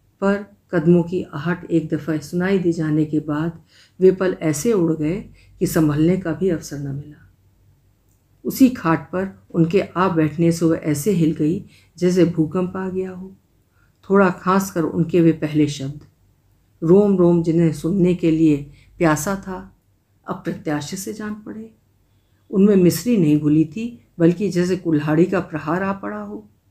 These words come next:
उन्होंने कहा, "देखो जी, इस घर में अदब, कायदे और पर्दे से रहना होगा, समझी? ये गांव नहीं, शहर है।" सहसा नंदो की कल्पना बदल गई। वो आशा और कल्पना कर रही थी,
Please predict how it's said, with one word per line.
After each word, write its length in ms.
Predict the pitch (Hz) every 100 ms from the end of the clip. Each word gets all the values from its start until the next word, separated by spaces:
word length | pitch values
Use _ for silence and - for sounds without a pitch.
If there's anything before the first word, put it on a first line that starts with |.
| _ _ _ _ _ _ _ -
उन्होंने 360 | 170 170 165
कहा, 440 | 147 - 143 151 _ _ _ _ _ -
"देखो 320 | 175 180 226 214
जी, 380 | 208 196 175 - _ _
इस 180 | 196 156
घर 140 | 160
में 280 | 170 190 185
अदब, 240 | - 151 196
कायदे 520 | 196 160 156 156 190
और 100 | 185
पर्दे 360 | 190 156 165
से 160 | 180 180
रहना 280 | 156 147 175
होगा, 360 | 185 165 160
समझी? 580 | 151 156 156 185 262 208 - _ _ _ _ _ _ 185
ये 160 | 180
गांव 320 | 165 165 185
नहीं, 280 | 180 170 254
शहर 380 | 247 175 165 165
है।" 340 | 151 139 143 - _ _ _ _ _ _ _ _ _ _ _
सहसा 600 | - 180 180 202 185 165 - _ -
नंदो 360 | 170 175 196 196
की 140 | 170
कल्पना 400 | 156 147 147 175
बदल 300 | 160 143 156
गई। 320 | 165 143 - - _ _ -
वो 120 | 196
आशा 520 | 196 - 160 - 196
और 200 | 180 170
कल्पना 340 | 160 147 170 180
कर 180 | 185 180
रही 220 | 175 180
थी, 340 | - 175 170